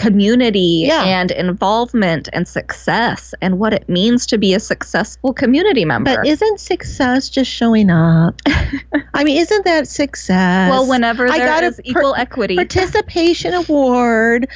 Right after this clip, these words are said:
Speaker 2: So I didn't have to, you know, I, I think of
Speaker 1: Mm-hmm.
Speaker 2: sports or different things where these kids, you know, you've got your kids, right, that have been raised with perseverance. They've been raised that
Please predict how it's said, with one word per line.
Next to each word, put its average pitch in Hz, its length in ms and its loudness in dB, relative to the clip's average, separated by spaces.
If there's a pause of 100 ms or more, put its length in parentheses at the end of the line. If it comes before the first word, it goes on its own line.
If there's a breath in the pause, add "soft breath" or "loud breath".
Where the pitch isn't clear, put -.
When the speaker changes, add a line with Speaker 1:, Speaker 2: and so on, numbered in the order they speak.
(180 loud breath)
Speaker 2:
So - 200 -4
I 302 120 0
didn't 453 240 0
have 320 400 0
to, 240 520 2
you 226 100 0
know, 208 80 -4
I, 202 120 -2
I 214 180 0
think 220 220 -2
of 208 60 0
Speaker 1:
Mm-hmm. 208 40 -4 (160)
Speaker 2:
sports 196 440 0
or 185 120 2
different 202 360 -2
things 196 380 2 (280 loud breath)
where 214 140 0
these 202 300 0
kids, 240 580 0 (240 loud breath)
you 226 80 0
know, 214 60 2
you've 220 140 0
got 254 120 0
your 294 120 0
kids, 220 560 -2
right, 190 300 2
that 220 200 0
have 254 300 0
been 262 160 2
raised 180 420 2
with 185 180 -2
perseverance. 175 600 0
They've 190 140 2
been 202 160 2
raised 233 300 2
that 190 140 0